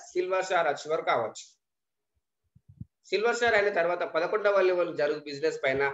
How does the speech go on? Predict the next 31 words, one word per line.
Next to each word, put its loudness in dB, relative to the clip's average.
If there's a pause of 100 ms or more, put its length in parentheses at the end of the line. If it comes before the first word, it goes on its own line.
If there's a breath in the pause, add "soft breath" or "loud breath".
(140)
వన్ -2
పర్సెంట్ -4
వస్తుంది. -6
silver -8
star -2
royalty -2
fifteen -4
rupees -10
after 0
ten -2
level, 0 (680)
unlimited -2
depth -2
మనకు -2 (420)
ఒక -6
సిల్వర్ -2
స్టార్ -2
రాయల్టీ 0
అనేది 2
రావడం 0
జరుగుతుంది. -2 (2750)
దాంతో 0
పాటు 0
ఇప్పుడు -4
మనకు 0 (420)
latest 0
గా 2
salary 2
కూడా 2
ఇవ్వడం 0
జరుగుతుంది. 2